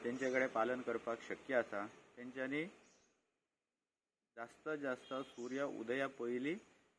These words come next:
जेवण खाण करून घेवपाक जाय। ते जाल्या नंतर सूर्य अस्त म्हटल्यार ग्रहण सोंपल्या नंतर जेवण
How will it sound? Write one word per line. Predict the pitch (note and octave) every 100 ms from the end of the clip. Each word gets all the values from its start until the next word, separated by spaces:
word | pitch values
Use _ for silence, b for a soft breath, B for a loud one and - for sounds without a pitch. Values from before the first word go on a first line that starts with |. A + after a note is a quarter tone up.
| _ _
जेवण | A2+ A#2+ B2+ B2+
खाण | B2 C3
करून | A2 A#2 B2
घेवपाक | G#2 G2 G#2+ G#2+
जाय। | G2+ G#2+ A#2+ - _ _ -
ते | B2
जाल्या | A2+ B2 C3
नंतर | B2+ B2+ D3 F#3+ - - _ _ _ _ _ _ _
सूर्य | B2 C#3+
अस्त | C#3+ A#2 - A#2+
म्हटल्यार | G2 G#2 A#2 C3+
ग्रहण | A#2+ A2+ C3 C#3+
सोंपल्या | A2 F#2+ C3 C#3+
नंतर | C3 A#2+ C3
जेवण | B2+ A2+ A2+